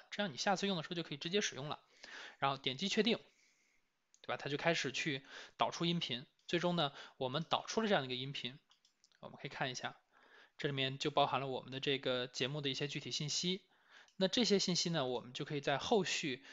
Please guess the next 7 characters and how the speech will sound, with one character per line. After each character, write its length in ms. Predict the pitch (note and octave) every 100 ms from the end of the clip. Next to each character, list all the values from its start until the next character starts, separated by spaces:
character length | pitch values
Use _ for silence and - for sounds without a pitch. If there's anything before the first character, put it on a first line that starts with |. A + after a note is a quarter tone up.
| -
去 220 | - - D3
上 320 | - A#3 D#3+
传 240 | - B2
到 240 | E3 B2+ - - - _
我 120 | - G#2
们 200 | A#2+ C3
的 260 | C#3+ C3